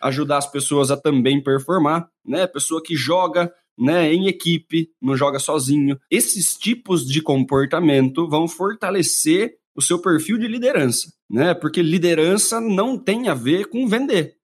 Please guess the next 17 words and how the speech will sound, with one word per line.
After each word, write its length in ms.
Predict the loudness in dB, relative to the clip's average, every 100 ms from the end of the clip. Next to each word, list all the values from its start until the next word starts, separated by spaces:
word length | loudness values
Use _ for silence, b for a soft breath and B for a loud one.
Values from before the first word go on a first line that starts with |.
| _
A 60 |
liderança 540 | -2 0 0 0 0 -2
tem 180 | -4 -2
a 100 | 0
ver 200 | -2 -2
com 100 | -6
fazer 580 | -2 -2 0 2 2
o 60 | 2
time 480 | -2 0 2 2 0
entregar 420 | -2 -2 2 0
resultado. 560 | -2 -6 -8 -8 -12 -12 _ -2
E 80 |
você 200 | 0 2
vai 120 | 2 2
fazer 240 | 2 0
isso 220 | 0 -4
como? 360 | 0 2 2